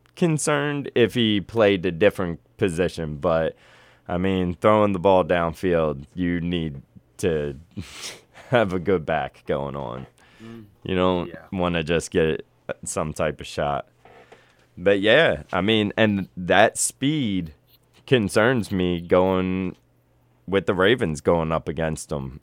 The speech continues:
Speaker 1: I mean, it's in Baltimore, so at least they're not gonna have to deal with the Miami heat. But, man, it's been, like, it was, like, a hundred degrees across the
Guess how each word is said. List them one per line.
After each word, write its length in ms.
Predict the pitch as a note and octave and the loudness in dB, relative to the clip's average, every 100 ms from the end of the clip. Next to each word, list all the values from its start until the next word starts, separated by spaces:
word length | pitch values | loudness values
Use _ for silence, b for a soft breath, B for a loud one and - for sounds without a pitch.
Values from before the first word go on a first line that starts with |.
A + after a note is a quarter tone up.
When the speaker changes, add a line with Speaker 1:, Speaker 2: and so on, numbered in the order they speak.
| - | -6
Speaker 1:
I 60 | |
mean, 320 | F#2 G2 F2+ - | -4 -4 -4 -4
it's 220 | F#2+ - | -4 -2
in 220 | G#2 A2+ | 0 2
Baltimore, 600 | G2 F#2 - G2+ F#2+ F#2+ | 4 2 0 -2 -2 -2
so 380 | F#2 G2 F2 E2+ | -2 0 2 2
at 120 | D#2+ | 0
least 340 | E2+ G2 F#2 - | -2 -4 -4 -2
they're 100 | F2+ | 0
not 220 | F2+ E2+ | 0 -2
gonna 180 | E2 E2+ | -4 -2
have 200 | E2+ - | -4 -4
to 100 | F2 | -8
deal 320 | D2+ F2 E2+ | -4 -2 -2
with 240 | D2+ E2 - b b b b | -2 -6 -6 b b b b
the 120 | F2+ F#2+ | -2 -2
Miami 720 | F2 E2 E2 E2+ G#2+ A2 D2+ | 0 -2 -2 -2 0 -2 -6
heat. 300 | D2 D#2+ D#2 _ | -8 -8 -8 _
But, 300 | E2 D#2+ D#2+ _ b b b | -2 -2 -2 _ b b b
man, 360 | B2 F#2+ F#2+ | 0 2 2
it's 220 | D#2+ C3 - | 0 -2 0
been, 360 | A#2 G2+ F2+ | 2 4 2
like, 440 | F2 E2 D#2+ D2 - _ b b b | 0 0 -2 -4 -10 _ b b b
it 100 | - | -4
was, 160 | C3+ G2 | -2 2
like, 320 | F#2+ F2 E2 | 2 2 0
a 80 | F#2 | -2
hundred 720 | F2 A2 G#2+ G2+ G#2+ G#2 G2 - _ - A2 | -2 0 0 2 2 2 -2 -12 _ -16 -2
degrees 760 | A2 F#2 G#2+ C3 A2 G#2 F#2+ | 0 0 0 0 0 -2 -2
across 500 | F#2 - G#2+ F#2+ - | -4 0 2 2 -2
the 460 | - G#2 F#2 F#2 | 0 2 4 2